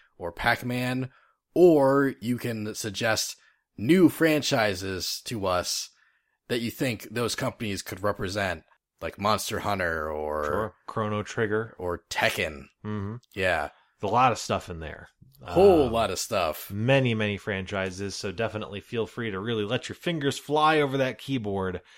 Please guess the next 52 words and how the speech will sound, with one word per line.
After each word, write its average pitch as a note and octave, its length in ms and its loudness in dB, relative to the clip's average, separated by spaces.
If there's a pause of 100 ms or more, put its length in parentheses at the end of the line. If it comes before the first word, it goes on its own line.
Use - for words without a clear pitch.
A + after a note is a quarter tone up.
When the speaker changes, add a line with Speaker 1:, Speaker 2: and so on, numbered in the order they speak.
(300)
Speaker 2:
and G2 160 -8
send G#2+ 220 -4
us G2 160 -4
lots G2+ 220 -2
of - 60 -16
cool G#2 200 -8
suggestions. F2 800 -6
Speaker 1:
Yeah. G2 220 0
Speaker 2:
We F2 60 -4
will F2 80 -6
definitely G2 420 -6
feature G#2 340 -8
at - 80 -10
least F3+ 180 -6
some F#2+ 140 -6
of F2+ 80 -4
them E2 120 -8
on D2+ 120 -10
the D#2+ 80 -12
show. - 140 -12 (180)
Speaker 1:
Oh, D#3+ 120 6
yeah. G#2+ 240 4
I'm D3+ 200 2
really C3 240 4
excited F2+ 280 -4
about D2+ 200 -10
this - 120 -18
episode, E2 500 -12
Speaker 2:
Me D3+ 100 -2
Speaker 1:
actually. A#2 380 0
Speaker 2:
too. - 20 -10 (180)
Yeah, F#2 220 -2
I E2 100 -6
Speaker 1:
Yeah. G2 80 0
Speaker 2:
think F2 140 4
there's G#2+ 120 0
a G2+ 60 0
lot G2 200 2
of F#2+ 60 -4
good F2 140 -6
stuff - 260 -8
to F2+ 80 -12
cover. E2 460 -14
Speaker 1:
Yeah, F2 220 2
this F#2+ 180 -6
one G#2 180 -4
will F#2 100 -8
be F#2+ 120 -6
a F2+ 80 -4
lot F2+ 140 -2
of - 80 -8
fun. E2 340 -8